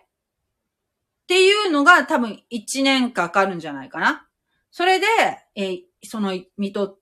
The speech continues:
て一年後っていうところまでが長男の仕事っていうとこみたいなんですけど、このね、長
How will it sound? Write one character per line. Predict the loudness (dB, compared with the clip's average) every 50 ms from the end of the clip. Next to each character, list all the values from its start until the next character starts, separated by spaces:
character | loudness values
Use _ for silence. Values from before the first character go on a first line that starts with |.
| _
て | -2 -2 -2 -2
一 | -4 -6 -10 -12 -10 -8
年 | -8 -6 -8 -6 -2
後 | 0 2 2
っ | 0 -2 -6
て | -6 -4 -4
い | -2 -4 -6 -8 -10
う | -12 -14 _ _ _ _ _ _ _
と | -10 -8
こ | -6 -4 -4
ろ | -4
ま | -4 -4 -2
で | -2 0 0
が | -2 -2
長 | -4 -4 -4 -4
男 | -4 -6 -8 -8
の | -12
仕 | -14 -14 -14
事 | -14 -4 -2 0 0 0
っ | -2 -4
て | -6 -6
い | -4 -6
う | -8 -12 _ _ _ _ _
と | -18 -14
こ | -12
み | -12 -12 -10
た | -10 -10
い | -10
な | -10 -14
ん | -16
で | -18
す | -18 -18
け | -18 -14
ど、 | -12 -12 -12 -12 -14 _ _ _ _ _ _ _ _ _ _ _ _ _ _ _ _ _ _ _ _ _ _ _ _ -10
こ | -8
の | -8
ね、 | -8 -8 -6
長 | -2 0